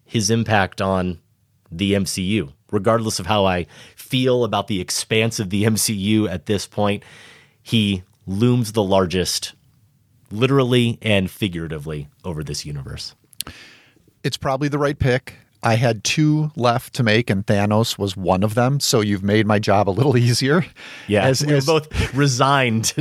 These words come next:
Speaker 1: to maybe picking him.
Speaker 2: But, but I think that, you know, I'm trying to puzzle out why that is. I will say, when I first saw the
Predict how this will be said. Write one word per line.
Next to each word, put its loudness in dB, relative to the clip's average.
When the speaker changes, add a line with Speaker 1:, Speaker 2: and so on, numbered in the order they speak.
Speaker 1:
to 2
maybe 2
picking -2
him. -6
Speaker 2:
But, 0
but 2
I 2
think -2
that, 2
you 2
know, 4
I'm 2
trying 0
to 0
puzzle 0
out 2
why 2
that 0
is. 0
I 2
will 2
say, 2
when 2
I 4
first -2
saw 2
the -2